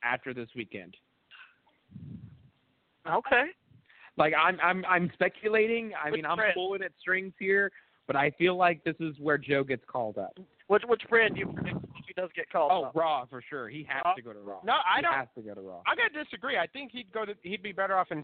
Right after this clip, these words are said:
Speaker 3: SmackDown because who does Ambrose have?
Speaker 1: Um, he has plenty. Um, he has Bray Wyatt for sure.
Speaker 3: Uh, okay, that's a, that's a match we haven't seen a million times.
Speaker 1: Well, for the, not for the title.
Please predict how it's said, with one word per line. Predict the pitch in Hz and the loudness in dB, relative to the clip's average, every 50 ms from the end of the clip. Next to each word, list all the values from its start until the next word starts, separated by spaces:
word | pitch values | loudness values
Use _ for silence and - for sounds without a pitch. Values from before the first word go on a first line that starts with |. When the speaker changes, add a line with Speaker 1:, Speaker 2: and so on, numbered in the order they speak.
| - - | -8 -6
Speaker 3:
SmackDown | 190 208 262 320 - - 175 165 170 | -4 -2 -2 -2 0 0 2 2 2
because | 180 175 180 180 170 - - | 0 0 0 0 0 0 -4
who | 214 220 | -6 -4
does | 202 196 175 | -6 -4 -2
Ambrose | 220 233 254 240 202 147 113 110 - | -2 0 0 0 0 -2 -2 -2 -6
have? | 127 110 104 98 101 _ _ _ _ _ _ _ _ _ _ _ _ _ - - - - - - - _ _ _ - 123 | -6 -6 -6 -8 -12 _ _ _ _ _ _ _ _ _ _ _ _ _ -20 -20 -20 -20 -20 -20 -20 _ _ _ 4 6
Speaker 1:
Um, | 131 151 165 175 180 180 170 | 8 8 8 8 6 4 2
he | 175 | 2
has | 190 247 190 185 - - | 4 4 2 2 -2 -4
plenty. | 139 151 196 202 151 120 110 113 - _ | -4 -2 -2 -2 -2 -4 -8 -12 -8 _
Um, | 123 123 127 123 123 127 123 123 123 120 - - - - - - - - - _ _ _ _ _ _ _ _ _ | -2 0 2 2 2 2 0 -2 -6 -10 -12 -14 -16 -18 -20 -20 -20 -20 -20 _ _ _ _ _ _ _ _ _
he | - 151 | 4 4
has | 165 165 | 4 4
Bray | 131 156 170 170 | 4 4 4 4
Wyatt | 139 123 131 156 160 135 120 117 _ | 4 2 2 2 2 0 -2 -8 _
for | - 113 - - | -16 -16 -14 -14
sure. | 113 107 107 113 117 _ _ _ _ _ _ _ _ 147 | -14 -12 -12 -14 -14 _ _ _ _ _ _ _ _ 4
Speaker 3:
Uh, | 151 156 151 156 151 156 156 156 151 135 | 6 6 8 8 8 6 6 4 2 0
okay, | 143 156 156 156 156 | 0 0 0 0 2
that's | 156 156 156 - - 165 | 2 0 0 0 -2 -4
a, | 156 151 143 139 | -2 -2 -2 -2
that's | 151 151 147 - | -4 -4 -2 -2
a | 165 | -2
match | 147 147 151 147 143 - - | 0 2 2 2 2 0 -4
we | 143 131 | -2 2
haven't | 139 139 135 131 131 123 - - | 2 2 2 2 -2 -6 -4 -2
seen | 139 135 127 | 0 2 2
a | 123 | 2
million | 120 117 117 120 123 123 127 123 123 120 120 | 0 0 -2 0 2 2 4 4 2 0 0
times. | - 120 113 117 123 123 139 160 165 - - - - - - - _ - | 0 2 2 4 4 2 2 0 -2 -4 -8 -14 -20 -20 -20 -20 _ 4
Speaker 1:
Well, | 196 202 202 202 196 - | 6 6 6 6 4 2
for | 202 208 190 | 0 2 2
the, | 185 180 | 2 2
not | 185 196 220 208 | 2 2 2 2
for | - 196 | 2 0
the | 160 147 | 0 0
title. | - - 165 202 233 220 165 156 185 247 | 2 2 2 2 4 2 2 0 -2 -4